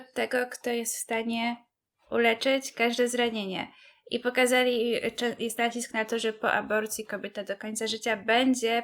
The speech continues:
pamiętać o swoim dziecku, będzie pamiętać, ale nie zaznaczyli tego, że Bóg uzdrowi jej rany, że to, e, że Bóg jest w stanie uzdrowić każde serce, nawet to zranione. Dobrze, że jest powiedziane o przebaczeniu, że Bóg, e, każdemu jest w stanie przebaczyć.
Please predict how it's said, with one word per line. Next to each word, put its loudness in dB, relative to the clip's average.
pamiętać -6
o -14
swoim -6
dziecku, -6
będzie 4
pamiętać, 0
ale 6
nie 4
zaznaczyli 0
tego, 2
że 4
Bóg 0
uzdrowi 4
jej -2
rany, -4
że -10
to, -8
e, -6
że -2
Bóg -6
jest -2
w -6
stanie -6
uzdrowić -6
każde -8
serce, -8
nawet -10
to -6
zranione. -6
Dobrze, 4
że 4
jest 4
powiedziane -4
o -6
przebaczeniu, -8
że -4
Bóg, -8
e, -4
każdemu -6
jest -8
w -20
stanie -18
przebaczyć. -14